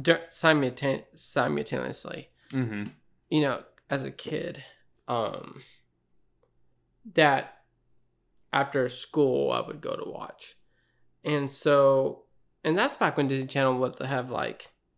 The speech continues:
Speaker 1: you know, they had their hour slots of things
Speaker 2: Yeah.
Speaker 1: to do. And so you would fill in, uh, Hannah Montana, Lizzie McGuire, and Phil of the Future and things like that. And, uh,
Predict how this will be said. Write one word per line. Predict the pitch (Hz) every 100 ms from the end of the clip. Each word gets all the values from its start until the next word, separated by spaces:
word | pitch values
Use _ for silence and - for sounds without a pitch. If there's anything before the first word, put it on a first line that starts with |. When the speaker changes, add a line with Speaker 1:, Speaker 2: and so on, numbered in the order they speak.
| _ _ _ _ _ _
Speaker 1:
you | 147
know, | 143 139
they |
had | 139 139
their | 135 -
hour | 131 123
slots | - 151 139 - -
of |
things | 117 107 -
Speaker 2:
Yeah. | -
Speaker 1:
to | -
do. | 135 151 156 - - - - _ _ _ _ _
And | - 147 139
so | 139
you | 139 139 151
would | 151 147 - -
fill | 151 143
in, | 143 139 135 135
uh, | 135 135
Hannah | 127 139
Montana, | 135 135 143 139
Lizzie | 139 135
McGuire, | 131 135 139 143 139 135
and | 131
Phil | 131 139
of |
the | 135
Future | 147 135 143
and | 135 131
things | 139 135
like | 131
that. | 135 135 - - _ _ - - _ _ _ _ _ -
And, | 156 147 143 139
uh, | 139 139 135 135